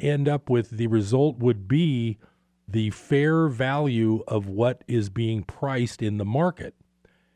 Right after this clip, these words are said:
Here's the problem. If you watch the bond market, every day you'll see the same thing. The bonds will begin selling off, which is trying to push the interest rates up. Remember, when bonds prices go down,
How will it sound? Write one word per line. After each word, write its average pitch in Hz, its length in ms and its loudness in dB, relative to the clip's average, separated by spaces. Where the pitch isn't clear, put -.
Here's 170 300 4
the 139 100 0
problem. 147 540 -4
If 120 200 -4
you 131 120 2
watch 139 400 -2
the 139 80 0
bond 147 320 2
market, 113 440 -2
every 143 280 2
day 143 200 2
you'll 127 200 2
see 139 220 0
the 117 100 2
same 139 360 -2
thing. 127 400 -4
The 110 160 0
bonds 131 460 2
will 127 140 4
begin 127 360 0
selling 156 520 0
off, 120 420 -2
which 117 220 2
is 104 240 -2
trying 143 340 0
to 123 80 0
push - 300 -2
the 110 140 -2
interest 143 440 0
rates 117 300 0
up. 139 440 -6
Remember, 120 280 0
when 104 220 0
bonds 131 460 0
prices 139 400 -2
go 113 140 2
down, 101 360 -2